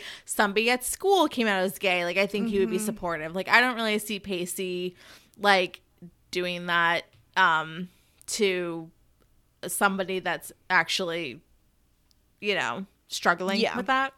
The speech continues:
Speaker 1: I don't know.
Speaker 2: Yeah. No, I, I know what you mean. Um, but, and then we kind of end their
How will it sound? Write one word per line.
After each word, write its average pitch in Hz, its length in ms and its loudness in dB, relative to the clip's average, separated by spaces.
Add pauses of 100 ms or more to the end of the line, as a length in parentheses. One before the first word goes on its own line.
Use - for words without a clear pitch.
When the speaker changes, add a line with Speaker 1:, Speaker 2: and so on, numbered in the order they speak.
(140)
Speaker 1:
I 190 60 -2
don't 170 140 -8
know. 143 140 -4 (220)
Speaker 2:
Yeah. 190 380 0 (180)
No, 220 220 4
I, 220 240 4
I 220 40 2
know 214 100 0
what 196 160 -2
you - 60 -12
mean. 160 320 -10 (160)
Um, 190 600 -2
but, 220 380 4
and 233 120 0
then 226 200 0
we 233 100 -2
kind 240 180 2
of 214 140 -4
end 240 300 0
their 196 640 0